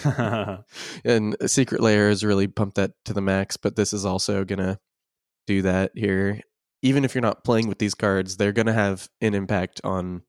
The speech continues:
Speaker 1: the cards you wanna buy and purchase. So just amazing. Did not expect that.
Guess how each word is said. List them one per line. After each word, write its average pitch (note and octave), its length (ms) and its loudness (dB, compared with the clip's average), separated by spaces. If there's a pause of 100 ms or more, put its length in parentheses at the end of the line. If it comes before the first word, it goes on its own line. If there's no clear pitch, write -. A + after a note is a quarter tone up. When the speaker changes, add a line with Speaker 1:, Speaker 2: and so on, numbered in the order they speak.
(100)
Speaker 1:
the A2+ 80 -2
cards G2+ 260 2
you F#2+ 100 0
wanna F#2 180 2
buy F2 260 -2
and F2+ 200 -6
purchase. - 340 -6
So G#2+ 280 -6 (960)
just - 240 -8
amazing. G2+ 420 2
Did G2 140 -4
not G2 140 0
expect - 340 -4
that. F#2+ 240 -2